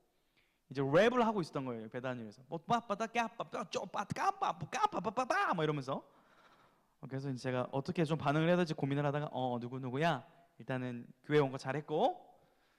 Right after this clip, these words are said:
<laughs> 근데 이제 뭐 이러이러하고 이렇게 잘 얘기를 해서 이제 얘기를 나누고 돌려보냈던 기억이 있습니다. 근데 그 얘기 핵심이 뭐냐면, "너 왜 이제 지금 여기 있어?" 이렇게 물어보니까, "할 게 없어서요."라고 대답을 했어요. "할 게 없어서요."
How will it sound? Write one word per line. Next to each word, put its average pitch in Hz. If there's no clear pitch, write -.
<laughs> -
근데 214
이제 165
뭐 160
이러이러하고 202
이렇게 269
잘 165
얘기를 151
해서 233
이제 123
얘기를 147
나누고 127
돌려보냈던 135
기억이 143
있습니다. 117
근데 226
그 240
얘기 214
핵심이 269
뭐냐면, 196
"너 214
왜 233
이제 214
지금 202
여기 180
있어?" 185
이렇게 214
물어보니까, 160
"할 233
게 247
없어서요."라고 180
대답을 123
했어요. 117
"할 202
게 196
없어서요." 113